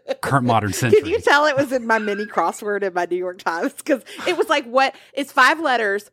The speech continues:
Speaker 1: What
Speaker 2: Yeah.
Speaker 1: is used in a joust? Weapon used
Speaker 2: Yeah.
Speaker 1: in a joust. What do you think it is?
Speaker 2: Oh, uh, stick. That's my best guess.
Speaker 1: <laughs> Listen, I said sword.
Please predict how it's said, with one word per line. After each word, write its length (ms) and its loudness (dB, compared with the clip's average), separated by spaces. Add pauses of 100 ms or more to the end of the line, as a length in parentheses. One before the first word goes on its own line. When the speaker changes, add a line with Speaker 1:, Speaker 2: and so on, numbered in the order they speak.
Speaker 1:
What 220 4
Speaker 2:
Yeah. 160 2
Speaker 1:
is 180 -6
used 600 -4 (200)
in 180 0
a 40 0
joust? 640 -2
Weapon 320 0
used 120 -2
Speaker 2:
Yeah. 80 2
Speaker 1:
in 60 -4
a 40 -8
joust. 340 0
What 180 0
do 60 2
you 100 -6
think 200 -6
it 100 0
is? 380 -4 (320)
Speaker 2:
Oh, 480 2
uh, 380 2
stick. 640 -4
That's 160 0
my 100 4
best 240 0
guess. 300 -2
Speaker 1:
<laughs> 20 4
Listen, 260 4 (280)
I 140 6
said 240 2
sword. 520 2